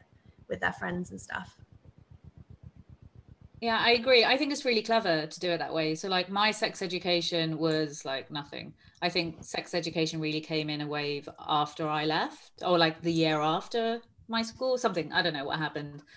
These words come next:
Speaker 2: I didn't even get a condom and a banana, whatever that people got. I don't know what it was.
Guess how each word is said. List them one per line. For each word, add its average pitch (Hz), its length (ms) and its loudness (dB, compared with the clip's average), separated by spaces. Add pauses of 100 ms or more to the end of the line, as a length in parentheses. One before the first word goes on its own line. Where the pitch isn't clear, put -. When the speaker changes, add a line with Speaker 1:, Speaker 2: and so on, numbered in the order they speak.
(200)
Speaker 2:
I 190 80 6
didn't 190 180 4
even 170 200 2
get 160 240 4
a 165 60 0
condom 160 320 -2
and 151 80 -4
a 151 40 -6
banana, 147 640 -4
whatever 147 520 -2
that - 160 -6
people 151 220 -4
got. 147 320 -2
I 165 80 0
don't 160 100 -2
know 151 100 -4
what 147 100 -4
it 143 80 -6
was. 151 340 -4